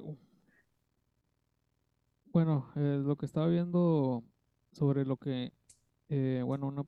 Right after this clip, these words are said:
entrevista que hicieron a Edgar Wright, que, eh, hay un romanticismo, por ejemplo, así de,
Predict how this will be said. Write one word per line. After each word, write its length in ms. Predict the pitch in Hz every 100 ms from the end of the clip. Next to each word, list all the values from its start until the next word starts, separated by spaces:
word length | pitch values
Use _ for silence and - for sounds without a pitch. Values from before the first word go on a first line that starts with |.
| _ _
entrevista 420 | 160 135 135 131 151
que 100 | 135
hicieron 280 | 143 143
a 60 | 139
Edgar 240 | 135 143
Wright, 260 | 139 139 143 - - - _ _ _ _
que, 540 | - 139 135 131 127 120 - - - - - _ _ _ _ _
eh, 340 | 156 147 147 -
hay 220 | 147 143 165
un 100 | 165
romanticismo, 720 | 165 160 151 139 147 165 160
por 140 | 156
ejemplo, 300 | 139 139 156
así 160 | 143 151
de, 320 | 147 135 117